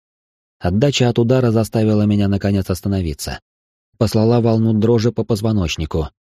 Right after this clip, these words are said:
и отдалась болью в голове. Но тут я развернулся, еще глубже уйдя ногами в распаханную землю, высвободил меч и снова ударил тварь. С того момента, как я появился,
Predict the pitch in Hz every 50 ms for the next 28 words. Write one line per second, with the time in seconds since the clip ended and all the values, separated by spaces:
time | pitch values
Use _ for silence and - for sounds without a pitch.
0 | _ _ - 87 87 90 92 92 92 92 92 90 87 92 98 95 92 92 92 90
1 | 87 90 92 92 90 87 80 73 67 65 - - _ _ _ _ _ _ _ _
2 | _ _ _ _ - 113 117 - 151 143 - 117 113 107 92 95 104 98 98 120
3 | 131 131 123 - 131 120 107 - _ _ _ _ _ _ _ - 131 117 - 135
4 | 127 127 131 143 131 110 104 110 110 110 110 104 110 104 104 107 107 110 110 110
5 | 107 104 98 104 101 - - 104 101 - 98 98 95 95 92 90 87 104 117 120
6 | 120 117 123 107 - _ _ _ _ _ _ 98 120 120 - 113 107 101 101 98
7 | 95 95 90 92 104 131 135 - - - _ _ _ _ _ _ 147 135 - -
8 | 120 127 123 120 131 - - 120 107 95 92 87 87 87 85 - - 90 73 71
9 | - - - _ _ _ _ _ _ _ _ _ _ _ _ _ _ _ _ _
10 | _ - - - 95 92 95 95 92 92 92 98 101 95 90 87 92 - 90 87
11 | - 95 87 82 - 92 90 92 98 113 113 101 - - 85 82